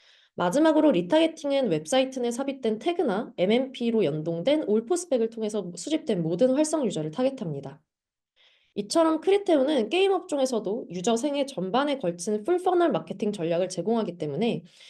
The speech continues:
각 게임 타이틀별로 어퍼 퍼널부터 로우 퍼널까지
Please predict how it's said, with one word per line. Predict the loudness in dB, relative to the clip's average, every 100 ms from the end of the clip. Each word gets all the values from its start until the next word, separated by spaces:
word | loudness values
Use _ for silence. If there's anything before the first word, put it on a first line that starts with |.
| -20
각 | -4 -2
게임 | 2 2 4
타이틀별로 | 2 4 2 4 2 4 2
어퍼 | 2 0 0
퍼널부터 | 0 0 0 -2 -6 0 0
로우 | 2 0
퍼널까지 | 0 -4 -4 -8 -6 -8